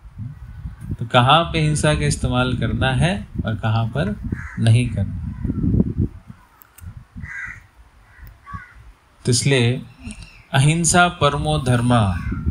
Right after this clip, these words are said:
ये भी एक स्लोगन है, अहिंसा परमो धर्मा,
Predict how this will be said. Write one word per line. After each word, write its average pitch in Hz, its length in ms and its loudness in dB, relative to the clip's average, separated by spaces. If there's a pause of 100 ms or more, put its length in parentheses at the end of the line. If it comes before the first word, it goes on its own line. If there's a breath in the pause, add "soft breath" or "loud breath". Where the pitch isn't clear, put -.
(1300)
ये 113 140 0
भी 120 80 4
एक 110 120 2
स्लोगन 98 400 -2
है, 98 180 -6
अहिंसा 127 460 4
परमो 127 440 0
धर्मा, 113 580 2